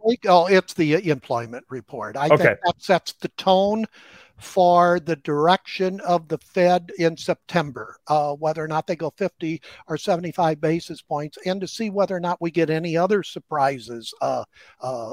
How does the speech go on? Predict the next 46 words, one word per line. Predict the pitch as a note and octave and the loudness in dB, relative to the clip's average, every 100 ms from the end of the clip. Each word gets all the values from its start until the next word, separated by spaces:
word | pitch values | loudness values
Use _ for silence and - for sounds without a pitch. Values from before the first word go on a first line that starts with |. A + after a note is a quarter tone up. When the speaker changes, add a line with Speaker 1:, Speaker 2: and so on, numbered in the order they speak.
| - | -6
Speaker 1:
uh, | B2 A2 A#2 | -6 -6 -4
in | D3+ D3 | -2 0
that | C#3 C3 - | -2 -4 -8
re-, | A#2 G#2 - | -12 -10 -6
uh, | A#2+ | -4
report. | G2 _ D#3 G#2+ - | -6 _ -6 -6 -8
And | C3+ C#3+ - - | -12 -12 -14 -20
from | _ D#3+ D3 | _ 0 0
the | C#3+ | 2
ag | E3 G3+ A3+ | 6 6 6
sector, | - F3 D3 _ D#3 D#3 D#3+ | 0 2 2 _ -6 -6 0
it's | E3+ - - | 0 0 -2
this, | E3 D#3 - - - - | 0 2 0 -8 -10 0
uh, | C#3+ C#3+ C#3 C3+ - - - - _ C#3 | 2 4 2 0 -4 -20 -20 -20 _ -2
um, | C3 B2+ A#2+ B2 B2 D3 _ | 0 -2 -4 -8 -14 -16 _
the, | C#3+ B2 B2 A#2 C3 - | -10 -8 -8 -10 -10 -6
uh, | B2+ A#2 A2+ A2+ A#2 | -4 -2 -4 -6 -8
y-, | A#2+ C#3+ D3+ C3+ | -10 -4 -2 -2
you | C#3+ | -2
know, | D3+ | -2
the | C3 | -2
weather, | C3 D#3+ E3+ E3 | 4 4 4 0
the | D#3 | -2
crop | - E3 C#3+ - | 2 4 4 0
development, | A2+ C#3+ D3+ D#3+ - D#3 D#3 F#3 - | -2 4 4 4 0 -2 -2 -4 -8
uh, | C#3+ C3 B2+ B2 | -6 -4 -4 -6
uh, | C3+ | -8
uh, | B2 A#2 A2 B2+ | -8 -8 -10 -2
issues | C#3+ - B2+ A2 | -2 -2 -8 -8
there. | - C3 G#2 | -2 -2 -2
But | A#2 | -2
I | B2+ C3+ | -2 -2
think | C3+ - | -4 -6
you're | C3+ | -6
better | C3 A#2+ A2+ | -4 -4 -6
at | G2+ | -6
that | - A#2 - | -2 0 -2
one. | A2 G2+ | -12 -6
But | D3 C3 - - _ | -4 -4 -10 -20 _
from | E3+ C#3 | -10 -6
Washington's | D#3 F3+ G3 F#3+ D3+ - D#3+ C3+ - - | 4 4 4 -4 -10 -8 -8 -8 -14 -8
perspective, | D#3+ - - D3+ - C3+ C3 | -8 -2 0 0 -4 -12 -10
it's | C3 - | -10 -2
all | C#3 C3 | -2 -2
employment | B2 D3 C3+ C3 B2+ | -6 -6 -6 -6 -12
report | B2 - C3 G#2+ | -18 -12 -10 -10